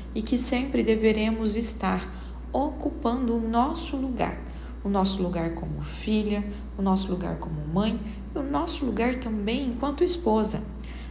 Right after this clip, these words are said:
A vida tem seus princípios e ela exige de nós que estejamos alinhadas com esse princípio,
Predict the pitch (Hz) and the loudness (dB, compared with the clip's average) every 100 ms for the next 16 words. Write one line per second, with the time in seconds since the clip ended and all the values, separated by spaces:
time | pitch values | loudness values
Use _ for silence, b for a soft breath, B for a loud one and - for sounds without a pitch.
0 | B - 185 180 151 165 185 208 180 160 | B -6 -4 -4 -6 -2 0 2 2 -2
1 | - - 185 190 - 190 190 - 208 220 | -4 -6 -2 -2 0 0 0 -2 -4 -2
2 | - 185 185 - 160 - - B B B | -2 0 -2 -2 -4 -4 -4 B B B
3 | - 175 180 190 165 180 247 262 226 202 | -4 0 2 2 2 0 0 0 -2 -2
4 | 226 190 175 - - B B - 190 185 | -2 0 2 0 0 B B -4 -2 2
5 | 185 185 208 214 202 185 - - 247 302 | 2 4 4 2 2 2 0 -2 -2 0
6 | 294 262 214 208 240 254 190 185 - 175 | 0 2 2 2 2 2 2 2 0 -2
7 | 170 - - - 160 - 165 160 156 | 0 -2 -4 -4 -2 -2 -2 -4 -8